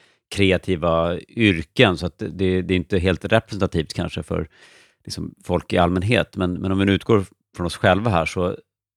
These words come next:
eh, det, det, alltså, både mitt, mitt, mitt löne-, lönearbete, eh, alltså som att skriva och föreläsa, det är otroligt privilegierat arbete som jag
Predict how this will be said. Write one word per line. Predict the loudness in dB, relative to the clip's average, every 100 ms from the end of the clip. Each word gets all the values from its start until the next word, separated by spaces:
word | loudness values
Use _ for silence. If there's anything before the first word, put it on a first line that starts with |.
| _ _ _
eh, | -4 -2 -2 -6 -10 -18 _ -12
det, | -10 -8
det, | -6
alltså, | -4 -4 -8 -10 -8 0
både | 4 6 6
mitt, | 4 0 -4
mitt, | -2 -2 -4 -20 -20 _ -20 _
mitt | -2 4
löne-, | 6 6 6 2 2
lönearbete, | 2 4 4 6 4 4 4 2 0 -2
eh, | 0 2 2 0 -4 -8 -8
alltså | -8
som | -8 -10
att | -12
skriva | -4 0 0
och | 2
föreläsa, | 4 4 2 0
det | -2
är | -2 _ -8
otroligt | -6 -2
privilegierat | 0 2 6 6 6 4 -2 -20 _ _ -10 -10 _ _ _ _
arbete | 4 4 2 0 -2 -4 -2
som | 0 2
jag | 2